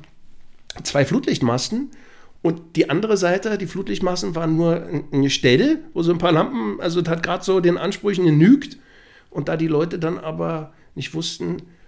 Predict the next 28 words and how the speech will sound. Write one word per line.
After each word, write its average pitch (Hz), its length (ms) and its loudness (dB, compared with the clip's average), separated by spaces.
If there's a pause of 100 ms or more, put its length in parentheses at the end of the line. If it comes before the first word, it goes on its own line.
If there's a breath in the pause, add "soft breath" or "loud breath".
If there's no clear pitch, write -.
(100)
wo 139 100 -2
man 143 240 2
sitzt, - 720 -2
den 143 80 -12
besten 156 280 -4
Ausblick 185 400 -4
hast 170 200 -6
du 170 40 -10
von 127 260 0
wo, 185 240 4
also 156 240 -4
von 156 180 -4
oben 180 260 2
vom 185 160 -2
Gestell, 170 440 0
haben 175 160 0
die - 160 -2
halt, - 160 -4
<laughs> - 0 -
sind - 340 -6
die 208 100 -6
auf - 120 -8
diese 156 240 -2
Masten 156 440 -4
und 165 180 -4
die 160 60 -4
Ställe 143 280 0
geklettert. - 520 -2